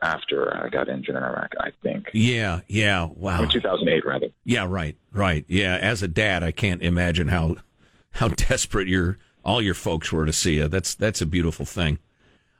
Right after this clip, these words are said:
Speaker 2: Um, have you gotten a chance, um, to see other guys going through Warrior Foundation Freedom Station and, and, and the help that they've gotten as well?
Speaker 1: Oh, absolutely. Um, I've seen so many guys go through there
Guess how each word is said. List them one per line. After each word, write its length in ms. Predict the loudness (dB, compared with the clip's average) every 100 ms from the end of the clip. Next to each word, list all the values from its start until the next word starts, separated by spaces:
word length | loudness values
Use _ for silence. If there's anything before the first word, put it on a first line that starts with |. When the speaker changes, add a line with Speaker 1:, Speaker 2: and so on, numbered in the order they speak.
| _
Speaker 2:
Um, 280 | 0 2 2
have 160 | 2 2
you 120 | 0
gotten 280 | 0 -2 -2
a 40 |
chance, 480 | -2 0 0 0 0
um, 360 | 2 2 2 2 _ _ _ _ _
to 100 | 0
see 280 | 2 2 2
other 220 | 0 0
guys 320 | 0 2 0
going 220 | 2 0
through 160 | 2 2
Warrior 280 | 4 2 0
Foundation 440 | 0 0 0 -2
Freedom 240 | -2 0 2
Station 500 | 2 2 2 2 4
and, 140 | 2
and, 280 | 2 0 0
and 180 | 0 2
the 80 | 2
help 240 | 2 -2
that 160 | -2 0
they've 180 | 0 0
gotten 240 | 0 0
as 120 | 0
well? 220 | 0 0 -4 _ _ _ _ _ _ _ _ _ -2
Speaker 1:
Oh, 200 | 0 0
absolutely. 580 | -2 -4 -4 -4 -4 -6 _ _ _ _ _ _ _ _ _
Um, 400 | -4 -2 -2 -6 -10 -4
I've 120 | -2 0
seen 120 | 0 2
so 80 |
many 140 | 0 0
guys 240 | 0 0 0
go 160 | -2 -2
through 100 | -2
there 440 | 0 0 0 -4